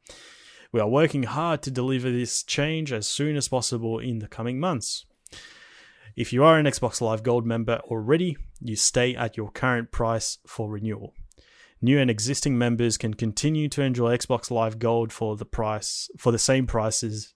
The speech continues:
they pay today. In the U S, nine ninety-nine for one month, twenty-four ninety-nine for three months, thirty-nine ninety-nine for six months,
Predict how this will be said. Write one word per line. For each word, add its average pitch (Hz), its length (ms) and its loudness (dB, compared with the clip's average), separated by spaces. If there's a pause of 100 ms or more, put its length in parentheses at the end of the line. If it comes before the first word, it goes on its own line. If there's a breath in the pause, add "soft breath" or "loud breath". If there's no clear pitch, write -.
(120)
they 110 160 -2
pay 104 180 -6
today. 139 460 -2 (420 loud breath)
In 117 80 -2
the 104 80 -2
U 117 220 2
S, - 200 -2
nine 123 280 0
ninety-nine 113 400 -2
for 107 280 -4
one 117 200 0
month, 135 340 0 (100)
twenty-four 120 440 0
ninety-nine 110 420 -4
for 107 100 -8
three 127 240 0
months, 120 440 0
thirty-nine 117 420 0
ninety-nine 107 400 -4
for - 100 -10
six - 240 -8
months, 113 280 -4